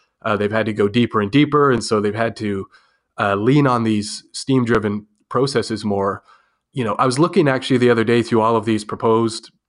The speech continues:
projects and approved projects in the oil sands, and Teck really stands out in this way. I mean, it's very different from a lot of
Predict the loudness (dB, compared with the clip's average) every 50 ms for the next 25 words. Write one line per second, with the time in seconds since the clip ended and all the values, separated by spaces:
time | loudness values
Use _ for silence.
0 | _ _ _ _ -6 -2 -2 -2 0 0 -2 -2 -2 -4 -10 -10 -6 -2 -2 -2
1 | -2 -2 -2 -2 -2 -2 -2 -4 -6 -6 -8 -6 -2 -2 -2 -2 -2 -2 -4 -4
2 | -4 -4 -6 -8 _ _ _ _ _ _ -4 -2 0 0 0 0 -2 -6 -12 -18
3 | -6 -4 -4 -4 -2 0 2 4 4 6 6 4 4 2 0 -2 -4 -6 -4 -2
4 | 0 0 0 0 2 2 2 0 0 -2 -4 -2 -2 -2 -2 0 0 0 0 0
5 | -2 -6 -8 -6 -4 -2 -2 0 0 0 0 -2 -4 -8 -4 -2 0 0 2 0
6 | 2 0 0 0 0 -2 -2 -2 -2 -2 0 2 2 4 4 4 4 2 2 0
7 | -2 -6 -16